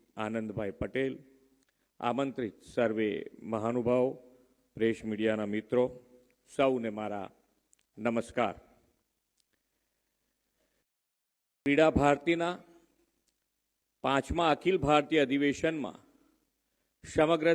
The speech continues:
દેશમાંથી ગુજરાત આવેલા ખેલાડીઓ, પ્રશિક્ષકો અને સ્વયંસેવકોને હું અહીંયા ગુજરાતમાં આપનું સ્વાગત કરું છું. વિશ્વ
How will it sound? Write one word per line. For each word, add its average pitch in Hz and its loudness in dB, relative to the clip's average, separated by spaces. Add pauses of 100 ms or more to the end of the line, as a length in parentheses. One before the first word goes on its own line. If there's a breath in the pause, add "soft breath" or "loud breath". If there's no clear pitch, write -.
દેશમાંથી 160 4
ગુજરાત 156 2
આવેલા 147 0
ખેલાડીઓ, 151 2 (880)
પ્રશિક્ષકો 156 0
અને 160 -2
સ્વયંસેવકોને 143 0 (800)
હું 135 -4
અહીંયા 135 -2
ગુજરાતમાં 135 -2 (560)
આપનું 139 -2
સ્વાગત 135 2
કરું 104 -2
છું. - -20 (2500)
વિશ્વ 156 2